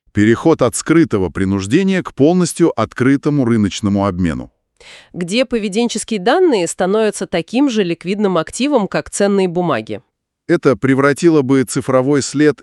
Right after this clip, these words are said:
Speaker 1: из уязвимости в реальный источник пассивного дохода.
Speaker 2: Согласитесь, это концепция, над которой определенно стоит поразмышлить всем, кто нас слушает, особенно когда в очередной раз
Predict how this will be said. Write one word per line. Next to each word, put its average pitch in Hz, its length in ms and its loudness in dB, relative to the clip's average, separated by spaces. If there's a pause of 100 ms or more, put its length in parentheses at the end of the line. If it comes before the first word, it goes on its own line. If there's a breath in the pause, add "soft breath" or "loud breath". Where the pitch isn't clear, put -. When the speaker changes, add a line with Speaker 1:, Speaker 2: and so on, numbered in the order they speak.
Speaker 1:
из 127 280 -2
уязвимости 127 840 0
в 87 160 -2
реальный 147 420 2
источник 135 520 -2
пассивного 143 560 -2
дохода. 98 560 -2 (400)
Speaker 2:
Согласитесь, 220 720 -2
это 190 160 -4
концепция, 202 680 -2
над 170 200 -2
которой 226 340 0
определенно 196 600 0
стоит 196 400 -2
поразмышлить 185 680 -4
всем, - 380 -2
кто - 200 -6
нас 156 180 -2
слушает, 202 580 -4
особенно 170 440 -2
когда 160 320 -4
в 151 40 -8
очередной 170 440 0
раз 202 280 -2